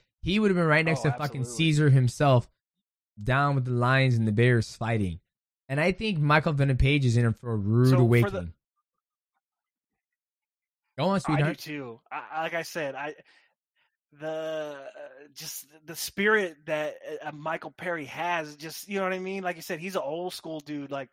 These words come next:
Speaker 2: he would have been fighting in the Coliseum, see him. He would have been busting motherfuckers up in World War Two, the fucking medieval era. He would have been a knight, <laughs> you know what I mean? Like, whatever era he was born in,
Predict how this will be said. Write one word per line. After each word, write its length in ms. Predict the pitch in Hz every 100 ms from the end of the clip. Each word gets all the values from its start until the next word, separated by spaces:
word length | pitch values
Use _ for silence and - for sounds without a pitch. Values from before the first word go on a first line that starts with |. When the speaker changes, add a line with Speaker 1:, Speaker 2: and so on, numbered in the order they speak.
| _ _ _
Speaker 2:
he 140 | 180
would 100 | 202
have 60 | 175
been 140 | 165
fighting 300 | - 160 165
in 80 | 170
the 40 | 151
Coliseum, 720 | 151 139 127 175 165 170 170 135
see 300 | - - 180
him. 220 | 175 170 - _
He 120 | _ 185
would 80 | 170
have 100 | 147
been 60 |
busting 280 | 131 160 165
motherfuckers 440 | 156 147 156 143 143
up 140 | 135
in 80 | 131
World 260 | 131 127
War 260 | 120 120 113 -
Two, 520 | - 185 180 170 165 _ _
the 60 | 131
fucking 360 | - 151 131 123
medieval 460 | 170 170 175 165
era. 300 | 160 165 160
He 100 | 160
would 60 | 160
have 80 | 127
been 140 | 135
a 80 | 113
knight, 340 | 120 151 160
<laughs> 40 | 160
you 100 | 175
know 60 | 196
what 160 | 214
I 20 | 196
mean? 180 | 220 202
Like, 160 | 175
whatever 440 | 160 175 180 208 208
era 280 | 190 196 180
he 80 |
was 140 | 185 165
born 280 | 156 175 165
in, 220 | 147